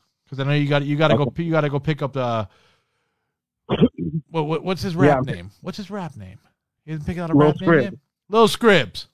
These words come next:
Speaker 1: Lil Scribs.
Speaker 2: <laughs>
Speaker 1: L to the I to the
Speaker 2: Yeah,
Speaker 1: L to the
Speaker 2: but
Speaker 1: K to, I, uh, fucked it all up. <laughs>
Speaker 2: I'm gonna
Speaker 1: L to the
Speaker 2: put
Speaker 1: I
Speaker 2: them
Speaker 1: to the L to
Speaker 2: in.
Speaker 1: the K.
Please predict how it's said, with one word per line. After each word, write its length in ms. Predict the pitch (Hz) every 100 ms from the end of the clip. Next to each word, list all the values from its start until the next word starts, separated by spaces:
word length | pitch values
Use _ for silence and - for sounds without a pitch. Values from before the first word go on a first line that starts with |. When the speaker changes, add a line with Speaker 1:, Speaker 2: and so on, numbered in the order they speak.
| -
Speaker 1:
Lil 200 | 240 214
Scribs. 640 | - 220 175 117 - - - _ _ _ _ _ _
Speaker 2:
<laughs> 140 | 170 - 165 - 180 - 160 - 160 - 139 - 156 _ _
Speaker 1:
L 160 | 262 220
to 100 | 190
the 100 | 226
I 140 | 226
to 80 | -
the 60 | -
Speaker 2:
Yeah, 100 | -
Speaker 1:
L 80 | 190
to 80 |
the 60 | 214
Speaker 2:
but 60 | 220
Speaker 1:
K 200 | 233 185
to, 220 | 196 123
I, 40 | 120 _
uh, 100 | 117 - _
fucked 240 | 104 -
it 60 | 85
all 160 | 85 87
up. 500 | - - - 262 -
<laughs> 40 |
Speaker 2:
I'm 140 | 285 285
gonna 140 | 208
Speaker 1:
L 60 | -
to 80 |
the 80 | -
Speaker 2:
put 80 | 175
Speaker 1:
I 40 |
Speaker 2:
them 120 | 135 139
Speaker 1:
to 100 | 139
the 80 |
L 100 | 156
to 60 | 131
Speaker 2:
in. 60 | 127
Speaker 1:
the 80 |
K. 440 | 139 - 165 170